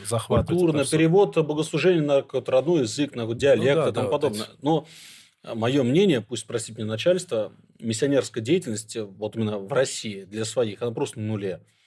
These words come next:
Speaker 1: Да.
Speaker 2: Вот просто на нуле, потому что, знаешь, какая проблема обычно бывает, э, у всяких миссионерских собраний? Ребята-миссионеры не очень понимают, э, где их место, потому что, э, зачастую,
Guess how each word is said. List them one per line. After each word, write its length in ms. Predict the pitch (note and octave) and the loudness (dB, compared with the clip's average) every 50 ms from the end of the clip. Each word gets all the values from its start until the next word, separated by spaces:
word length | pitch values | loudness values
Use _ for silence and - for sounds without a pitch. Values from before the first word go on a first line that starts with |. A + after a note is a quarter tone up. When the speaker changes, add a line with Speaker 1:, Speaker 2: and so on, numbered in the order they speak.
| _ _ | _ _
Speaker 1:
Да. 320 | - G2 F#2+ A2 A#2+ B2+ A#2+ _ _ _ _ | -16 -14 -14 -14 -14 -16 -18 _ _ _ _
Speaker 2:
Вот 140 | - A2 A#2 | -12 -4 0
просто 260 | E3 D#3+ D#3+ - A#2+ | 0 0 0 0 -2
на 60 | A2+ | 0
нуле, 220 | A#2+ B2+ A#2+ A2 G2+ | 0 2 2 0 -2
потому 320 | - - - A#2 A#2+ C3 B2 | -4 -6 -6 -4 -2 -2 -4
что, 340 | - - C3 B2 A2+ A2 - - - - _ _ _ _ _ _ _ _ _ _ _ _ _ _ _ - | 0 0 0 0 0 -2 -10 -16 -20 -20 _ _ _ _ _ _ _ _ _ _ _ _ _ _ _ -10
знаешь, 360 | A2 A2 G#2 C3+ G3 G#3 - | -8 -6 0 2 2 2 0
какая 200 | - - D3+ C3 A2 | 0 0 0 2 4
проблема 400 | C3+ B2+ C3 C3+ C3+ A#2 A2+ A2 | 4 2 4 4 2 2 0 0
обычно 300 | A2 A#2 A2 - B2 A2+ | 0 -2 -2 -2 -2 0
бывает, 260 | A2+ A2 A2 A2+ - | 0 -2 -2 -4 -6
э, 40 | A#2 | -6
у 520 | A2+ - - - A2+ G#2+ G#2+ G#2 G#2 G2+ | -6 -6 -8 -10 -10 -8 -8 -8 -8 -10
всяких 320 | - - B2 G#2+ G2+ - | -8 -8 -8 -8 -8 -8
миссионерских 580 | - G#2+ - B2+ A#2+ A#2+ A#2+ A2 - - - - | -10 -4 -2 -2 -2 0 -2 -4 -6 -8 -12 -8
собраний? 520 | - C3 A#2+ A#2+ A#2+ G#2+ G2 F#2+ F#2 - _ _ _ - - - _ _ _ _ | -6 -6 -4 -2 -2 -2 -4 -4 -10 -16 _ _ _ -20 -20 -20 _ _ _ _
Ребята-миссионеры 800 | - A#2+ A#2+ C#3+ C#3 - - A#2 A2+ - C#3 C#3 F3+ G#3 F#3 B2+ | -6 -2 2 2 2 2 2 -4 -4 -2 -2 0 2 2 2 2
не 60 | B2 C#3 | 0 -2
очень 200 | C3+ - - - | -2 -4 -6 -6
понимают, 440 | C3 B2+ C#3 F#3 G3+ F#3 E3 D#3+ | -4 -2 0 2 4 2 2 2
э, 200 | B2+ A#2+ A#2+ A2+ | -2 -2 -2 -4
где 260 | G#2 A2 - A#2+ D#3 D#3+ | -6 -8 -6 -2 0 -2
их 120 | D#3 - C#3 | 0 -2 -4
место, 400 | C3 A2 G2 - - - F#2+ F#2 | -4 -4 -4 -6 -8 -10 -12 -14
потому 320 | - _ - A2 A2+ B2 A#2 | -14 _ -8 -6 -4 -4 -6
что, 280 | - - C3 A#2+ A#2 - - - - - - - _ _ _ _ _ _ | -2 0 0 0 -2 -4 -12 -20 -20 -20 -20 -20 _ _ _ _ _ _
э, 420 | A2+ G#2+ G#2 G#2 G#2 G2+ G2+ G2+ G2 | -10 -8 -6 -6 -6 -6 -6 -8 -8
зачастую, 760 | G#2 G#2 - - A#2+ - - F#3+ G3+ F3+ C3 A2 F#2 F2 | -8 -8 -8 -6 -8 -4 -2 2 2 2 2 2 -2 -6